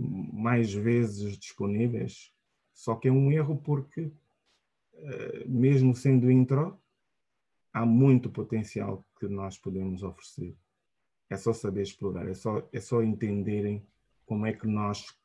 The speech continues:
calibramos, como é que nós funcionamos, como é que nós podemos dar um, o nosso máximo. Não é com barulho,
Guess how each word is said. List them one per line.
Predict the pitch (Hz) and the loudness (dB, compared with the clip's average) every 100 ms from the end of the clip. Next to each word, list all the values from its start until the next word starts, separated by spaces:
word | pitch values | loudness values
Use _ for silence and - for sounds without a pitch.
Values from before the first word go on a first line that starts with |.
| _ - | _ -2
calibramos, | 110 104 92 98 90 87 85 | 0 0 -2 -2 -2 -6 -6
como | 113 107 | -4 -4
é | |
que | - | -4
nós | 104 98 | -6 -6
funcionamos, | - 92 95 90 87 131 127 | -10 -10 -8 -8 -6 -8 -8
como | - 113 | -6 -6
é | |
que | - | -4
nós | 110 101 - _ _ _ _ | -6 -6 -12 _ _ _ _
podemos | 104 101 110 101 95 | -4 0 0 0 -2
dar | 104 104 | -2 0
um, | 104 95 | 0 -2
o | 107 104 | -4 -4
nosso | 107 107 - 98 | -2 -4 -6 -4
máximo. | 98 92 87 - 87 82 - - _ _ _ _ _ _ _ _ - | -4 -6 -8 -8 -6 -8 -12 -20 _ _ _ _ _ _ _ _ -6
Não | 101 104 107 | -2 0 2
é | 117 123 123 _ _ | 6 4 2 _ _
com | - 104 | 0 2
barulho, | 101 92 87 85 | 4 4 2 -2